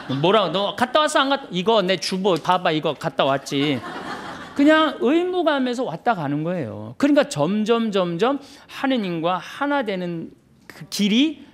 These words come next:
자꾸 멀어지는 거예요. 마음이 자꾸 안 뜨거워지는 거죠. 춤을 춘다는 거는 이게 어린아이와 같은 순수한 마음으로 하느님께 나-, 드러나는 거거든요.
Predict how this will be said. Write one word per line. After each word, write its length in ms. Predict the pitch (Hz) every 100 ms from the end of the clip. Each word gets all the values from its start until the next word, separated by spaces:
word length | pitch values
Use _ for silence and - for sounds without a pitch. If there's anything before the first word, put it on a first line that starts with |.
| _
자꾸 340 | - - 370
멀어지는 500 | 339 127 175 190 180
거예요. 200 | 160 110 120
마음이 540 | 165 202 208 247 -
자꾸 240 | - -
안 260 | 123 185 -
뜨거워지는 500 | 302 285 190 135 123
거죠. 320 | 123 117 107 _ - - - -
춤을 300 | - 370 370
춘다는 420 | 349 311 269 247
거는 220 | 262 294
이게 320 | 220 269 240 - - _
어린아이와 680 | 139 160 269 285 233 226 214
같은 480 | 180 151 - 247 190 - -
순수한 840 | - - 381 320 269 240 214 170
마음으로 640 | 131 151 156 143 180 247 - -
하느님께 520 | - 277 220 160 190 -
나-, 220 | 135 123 277 175 _
드러나는 540 | 151 262 190 117 170
거거든요. 440 | 202 202 170 117